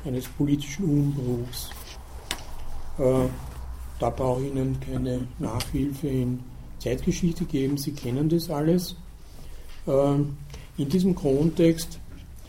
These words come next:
wandte sich Menger ernsthaft der Mathematik und Logik der Sozialwissenschaften zu und er hielt eine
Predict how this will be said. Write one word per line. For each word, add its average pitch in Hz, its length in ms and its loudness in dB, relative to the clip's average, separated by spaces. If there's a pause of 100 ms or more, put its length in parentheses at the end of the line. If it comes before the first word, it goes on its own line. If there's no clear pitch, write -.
(540)
wandte 139 280 2
sich 143 200 -2
Menger 139 380 4
ernsthaft 139 680 0
der 139 80 -2
Mathematik 131 640 -2
und 131 140 0
Logik 135 400 4
der 151 80 0
Sozialwissenschaften 131 1120 0
zu 185 360 4 (1400)
und 180 580 8
er 170 140 4
hielt 160 580 4
eine 147 520 4